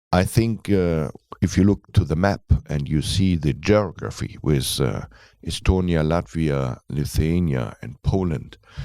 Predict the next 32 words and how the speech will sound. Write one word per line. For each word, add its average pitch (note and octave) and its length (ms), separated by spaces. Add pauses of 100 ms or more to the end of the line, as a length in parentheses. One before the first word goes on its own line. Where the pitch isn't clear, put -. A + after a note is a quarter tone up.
(280)
facing G2 520
in D2 120
the D2 100
back F2 420
the D2+ 80
Baltic D2+ 440
Sea, A2+ 300 (720)
and E2 280 (320)
to E2+ 140
the D2 120
front, G2+ 480 (440)
uh, C2+ 340 (140)
Russia E2+ 400 (100)
and - 240
Russia, D2+ 480
uh, G#1+ 220 (100)
and, C2 220
and C#2+ 140
Belarus, G2 520 (640)
uh, D2+ 240 (340)
that G2 340
is F2+ 540 (880)
for F#2 240
us E2+ 100
so G#2+ 280
important, G#2 680
because F#2+ 480
if G2 200
you G#2+ 120
would G2 380
imagine F#2 580
that D#2+ 320